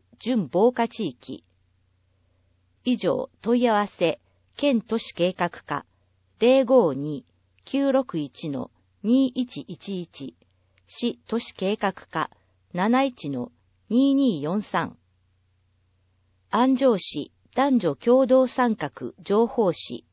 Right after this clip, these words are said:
二十八号を発刊。市民活動団体、参画二十一、安城と、市市民協働課が共同で、男女共同参画を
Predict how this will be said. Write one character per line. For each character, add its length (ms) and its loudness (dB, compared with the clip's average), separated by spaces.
二 160 2
十 200 -2
八 300 -6
号 280 0
を 40 -6
発 300 -12
刊。 280 -8
市 240 -4
民 240 2
活 300 -6
動 220 4
団 240 0
体、 280 -6
参 320 0
画 260 -4
二 180 4
十 240 -4
一、 380 -10
安 280 2
城 320 -8
と、 200 0
市 380 -4
市 260 -2
民 220 4
協 280 2
働 280 4
課 100 -2
が 300 2
共 280 0
同 280 2
で、 200 0
男 240 2
女 180 -2
共 280 0
同 200 2
参 300 0
画 280 -8
を 140 -8